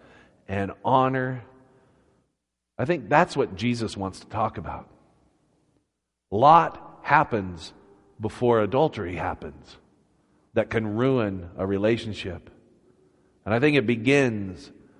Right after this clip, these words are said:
with how do we perceive one another? How do, how do we look out into the world and look at people around us. Uh, Jesus is addressing this issue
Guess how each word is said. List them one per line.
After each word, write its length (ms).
with 140
how 240
do 80
we 300
perceive 680
one 220
another? 460
How 200
do, 300
how 160
do 80
we 180
look 420
out 320
into 260
the 80
world 500
and 180
look 160
at 140
people 360
around 400
us. 360
Uh, 260
Jesus 460
is 120
addressing 440
this 180
issue 380